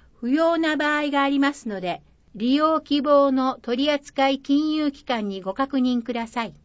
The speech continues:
申し込み、市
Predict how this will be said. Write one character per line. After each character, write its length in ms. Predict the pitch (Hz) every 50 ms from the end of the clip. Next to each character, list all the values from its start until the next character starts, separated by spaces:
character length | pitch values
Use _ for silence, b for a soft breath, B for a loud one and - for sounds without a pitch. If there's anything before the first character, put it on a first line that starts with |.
| _ _ _ _ _ _ _ _ - - _ _ _ _ - - _ _ _ _ _ _ _ _ _ _ 220
申 180 | 240 277 302 285
し 80 | - -
込 160 | - 254 247
み、 240 | 233 240 240 - - _ _ _ _ _ _ _ _ - _ _ _ _ _ _
市 480 | - - - - 277 269 277 269 -